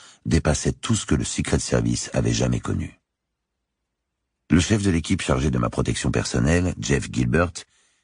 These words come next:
était un type impressionnant. Afro-américain, lunettes, d'un abord affable et sympathique,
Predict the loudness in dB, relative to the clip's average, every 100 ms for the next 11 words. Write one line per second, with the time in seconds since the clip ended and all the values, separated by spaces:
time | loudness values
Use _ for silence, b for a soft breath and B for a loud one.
0 | _ 2 2 4 2 2 0 2 0 0
1 | 0 0 -4 -10 _ _ _ 2 2 2
2 | 0 2 0 -2 0 2 2 0 0 0
3 | 2 0 -2 -4 0 0 0 0 0 2
4 | 0 0 -2 -2 -2 0 0 -2